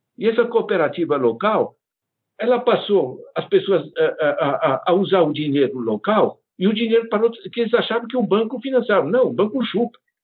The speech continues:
né? E eles fizeram um acordo com a Federal da Bahia, na parte agrícola, pra incorporar tecnologias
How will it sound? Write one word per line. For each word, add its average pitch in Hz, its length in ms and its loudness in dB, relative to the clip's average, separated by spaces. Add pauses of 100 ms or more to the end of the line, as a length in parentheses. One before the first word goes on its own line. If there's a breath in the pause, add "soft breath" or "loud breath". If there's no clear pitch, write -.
(140)
né? 202 160 -10 (800)
E 208 60 2
eles 240 160 0
fizeram 214 380 2
um 214 60 2
acordo 139 600 0
com 208 120 -6
a 180 140 -2
Federal 143 480 0
da 113 120 2
Bahia, 113 500 0 (480)
na 156 140 2
parte 156 400 0
agrícola, 127 600 0 (380)
pra 202 280 2
incorporar 196 640 2
tecnologias 190 840 0